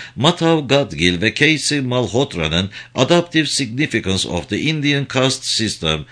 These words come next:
An Ecological Perspective, Annals of Human Biology, bin dokuz yüz seksen üç ile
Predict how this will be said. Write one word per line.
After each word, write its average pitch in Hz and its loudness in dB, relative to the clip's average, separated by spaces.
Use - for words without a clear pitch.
An 90 0
Ecological 104 0
Perspective, 87 -2
Annals 170 4
of 127 -4
Human 92 0
Biology, 80 0
bin 110 -2
dokuz 110 -4
yüz 110 -2
seksen 104 0
üç 139 -2
ile 80 0